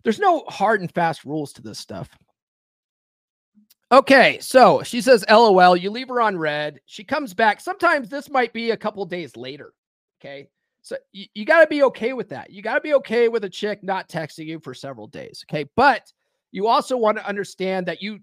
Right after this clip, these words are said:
don't want to reply back right away, okay? If she wait, if she, if she makes you wait two days to reply,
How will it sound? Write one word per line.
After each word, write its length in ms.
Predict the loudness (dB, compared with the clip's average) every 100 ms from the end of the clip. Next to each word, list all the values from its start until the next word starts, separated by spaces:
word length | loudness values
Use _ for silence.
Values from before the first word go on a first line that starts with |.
| -6
don't 260 | -2 -2
want 240 | -2 -4 -4
to 140 | -12
reply 420 | -8 -8 -4 -4 -4
back 300 | -6 -8 -12
right 160 | -16
away, 240 | -18 -20 -20 _ _ _ _ _ _ _ _ -18
okay? 380 | -12 -12 -10 -12 _ _ _ _ _ _ _ _ _ _ _ _ _ _ _ _
If 120 | -8 -6
she 160 | -10
wait, 340 | 0 2 2 -2
if 140 | -6
she, 200 | -6 -12 -12 -12
if 80 | -12
she 100 | -8
makes 460 | -8 -10 _ -14
you 120 | -12 -6
wait 360 | -6 -6 _
two 240 | -12 -10 -6
days 320 | -4 -4 -4
to 100 | 0
reply, 640 | 0 0 -6 -4 -6 -10